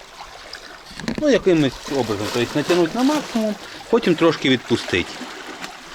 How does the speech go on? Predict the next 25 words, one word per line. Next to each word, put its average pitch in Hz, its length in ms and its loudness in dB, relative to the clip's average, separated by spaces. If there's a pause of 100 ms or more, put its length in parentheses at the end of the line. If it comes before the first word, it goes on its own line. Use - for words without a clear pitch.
(200)
Там 151 200 4
груз 139 280 4
з - 20 -8
вертяжком, 190 540 2
якщо 214 200 2
повнити, 170 440 4
якщо 135 220 4
є 147 140 6
маленька 131 420 4
течія 202 420 2
по 220 120 2
накату, 180 460 2 (440)
е, 139 280 8
хвилі, 156 340 4
то 202 200 4
воно 151 300 6
буде 120 220 2
трошки - 340 0
нести. 92 360 0
Це 113 160 -2
навіть 113 280 4
буде 113 240 2 (460)
маленьким 117 440 2
таким 113 260 0
плюсом 202 420 2